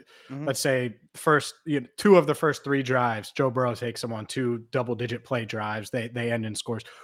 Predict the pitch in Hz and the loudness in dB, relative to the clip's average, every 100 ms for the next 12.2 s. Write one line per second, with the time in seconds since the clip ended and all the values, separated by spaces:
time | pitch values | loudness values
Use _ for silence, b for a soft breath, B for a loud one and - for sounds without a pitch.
0 | B 143 156 143 160 156 151 123 107 123 | B 4 6 8 6 6 4 4 0 0
1 | 135 - - 143 147 151 139 131 151 147 | -2 -4 2 6 6 4 2 2 4 4
2 | 127 208 175 127 143 131 120 - 117 113 | 6 6 4 0 -2 -2 -4 -4 -6 -6
3 | - B B 139 147 143 135 131 117 127 | -10 B B 0 4 4 4 2 0 -2
4 | 117 - 123 - 120 113 127 117 110 120 | -4 -4 -4 -4 -4 -4 -4 -4 -2 -2
5 | - 120 - 131 131 - 139 196 - 117 | -2 -8 -2 0 0 0 4 4 2 -8
6 | 117 113 - 120 104 - b b b 147 | -8 -10 -10 -10 -10 -14 b b b 0
7 | 156 127 - 147 131 135 143 143 143 143 | 2 0 2 0 0 0 4 6 6 4
8 | 139 131 - b b b 190 - 196 165 | 4 2 -2 b b b 4 6 4 4
9 | 185 165 156 131 - 160 156 135 147 - | 4 4 2 2 2 2 2 2 2 2
10 | 143 131 117 127 127 120 117 110 110 143 | -2 -2 -2 -2 -4 -4 -6 -4 0 2
11 | 151 139 135 135 123 - 123 120 - 131 | 4 2 2 0 -2 -2 -2 -4 -4 -2
12 | 110 101 | -2 -4